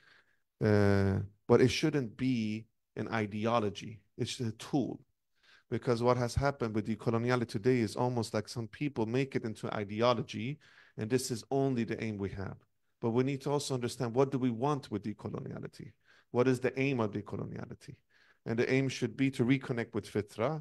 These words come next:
and to revive Islamic thought. Because Frantz Fanon, which is one of the great decolonial thinkers, I'm sure you have read his book, you know, The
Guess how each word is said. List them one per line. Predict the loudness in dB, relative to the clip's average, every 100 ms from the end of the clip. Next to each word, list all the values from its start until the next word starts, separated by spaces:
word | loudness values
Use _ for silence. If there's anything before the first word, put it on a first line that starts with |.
| -6
and | -6
to | -4 -6 -6 _ -4
revive | -2 4 6 6 4
Islamic | -2 -2 -4 -4 -8
thought. | -10 -10 -14 _ _ _ _ _ _
Because | -4 4 4 4 -2 -12
Frantz | -2 0 2 2
Fanon, | 2 4 4 2
which | -2 0
is | 0 2
one | 0
of | 0
the |
great | -2 0 0
decolonial | -2 -6 -2 -2 0 -2 0
thinkers, | -2 -2 -2 -2 -4 -16 _ _ -12
I'm | -10
sure | -2 0
you | 2
have | 2 2
read | 2 0
his | -2 -2
book, | -2 -2
you | -4
know, | -2 -2
The | -2 -4